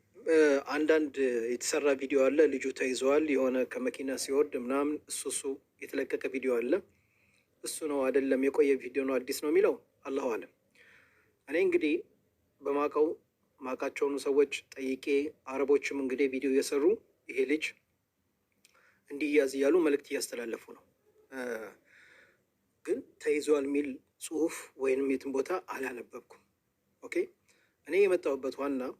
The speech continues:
ይሄ ልጅ እንግዲህ የሰውን ነፍስ አጥፍቷል። በሳውዲ አረቢያ ህግ ደግሞ አንዲትን ነፍስ ያጠፋ ሰው ነፍሱ ይጠፋል፣ የገደለ ይገደላል። የሀገሪቱ ህግ ነው። እንደው ይህ ህግ እኛ ሀገር ላይ ቢኖር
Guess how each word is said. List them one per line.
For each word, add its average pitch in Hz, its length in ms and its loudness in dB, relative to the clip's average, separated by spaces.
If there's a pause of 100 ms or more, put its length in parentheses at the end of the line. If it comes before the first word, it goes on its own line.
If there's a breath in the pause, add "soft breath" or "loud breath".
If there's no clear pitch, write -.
(160)
ይሄ 147 180 -2
ልጅ 147 200 0 (640)
እንግዲህ 139 320 0 (420)
የሰውን 143 340 -4
ነፍስ 143 200 -2
አጥፍቷል። - 460 -14 (1080 soft breath)
በሳውዲ 160 380 2
አረቢያ 165 340 4
ህግ 156 240 0
ደግሞ 127 260 -8 (260)
አንዲትን 156 600 -6
ነፍስ 156 280 2
ያጠፋ - 360 -10 (840)
ሰው - 200 2 (800)
ነፍሱ 143 220 -4
ይጠፋል፣ - 380 -12 (380)
የገደለ 139 440 -2
ይገደላል። 208 500 2
የሀገሪቱ 151 420 4
ህግ 135 280 -6
ነው። 104 120 -18 (1080 soft breath)
እንደው 339 240 4 (680)
ይህ 190 180 2
ህግ 190 280 2
እኛ 165 220 -2
ሀገር 151 300 2
ላይ 156 160 6
ቢኖር 175 260 4